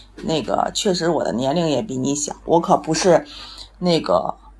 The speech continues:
比你老的那个老大叔啊。你上次在那个，呃，花椒直播上还说我是什么，啊，老大哥是吧？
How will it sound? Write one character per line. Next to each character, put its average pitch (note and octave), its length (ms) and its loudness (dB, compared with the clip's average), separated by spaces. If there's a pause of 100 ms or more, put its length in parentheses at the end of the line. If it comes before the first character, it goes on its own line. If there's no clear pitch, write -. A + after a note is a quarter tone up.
(200)
比 D#3 140 2
你 F3+ 180 4
老 D#3+ 220 6
的 C#3 220 4
那 D3 220 4
个 B2+ 480 0
老 C#3 160 4
大 C3+ 160 2
叔 D3+ 260 -2
啊。 C3+ 240 4
你 C#3+ 140 0
上 E3+ 300 6
次 D#3 220 -2
在 D3+ 240 6
那 C#3 220 -4
个， - 380 -6 (500)
呃， C#3+ 680 0
花 F3+ 260 6
椒 F#3+ 220 6
直 F3 160 -2
播 E3+ 220 4
上 C#3+ 300 2
还 D#3 320 2
说 F#3 260 2
我 - 180 0
是 D3+ 340 0
什 D3 180 -6
么， F#3+ 340 4 (920)
啊， F3+ 800 4 (840)
老 D#3 140 2
大 D3 180 -2
哥 C#4 180 6 (140)
是 - 140 2
吧？ B2+ 280 4